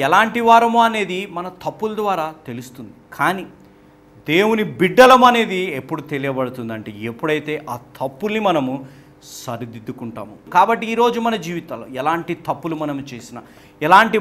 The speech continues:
మోసపూరితమైన జీవితాన్ని మనము జీవించినా, అవి మనము సరిదిద్దుకోవాలంటే మన సంఘానికి వెళ్ళి దేవుని వాక్యాన్ని వినాలి. మనల్ని మనం పరీక్షించుకొని, మన పాపాల్ని మనం ఒప్పుకొని, దేవుణ్ణి సొంత రక్షకునిగా అంగీకరించి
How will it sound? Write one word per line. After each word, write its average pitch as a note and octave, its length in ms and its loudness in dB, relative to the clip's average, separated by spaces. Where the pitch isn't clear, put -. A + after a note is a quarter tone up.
మోసపూరితమైన B3 680 4
జీవితాన్ని C4+ 560 0
మనము A#3+ 220 0
జీవించినా, C3+ 500 -6
అవి C3+ 260 0
మనము D#3 240 0
సరిదిద్దుకోవాలంటే C#3+ 1080 -2
మన G#2 100 -14
సంఘానికి B2 540 -10
వెళ్ళి A2+ 180 -10
దేవుని A2 300 -10
వాక్యాన్ని F3 580 -2
వినాలి. E3+ 340 -2
మనల్ని A3+ 380 4
మనం B3 140 4
పరీక్షించుకొని, A3+ 680 0
మన C3 100 -6
పాపాల్ని G3+ 480 2
మనం G#3 220 -2
ఒప్పుకొని, F#3 440 -6
దేవుణ్ణి G#3+ 400 4
సొంత G#3 260 -4
రక్షకునిగా B3+ 600 0
అంగీకరించి D#3+ 600 -6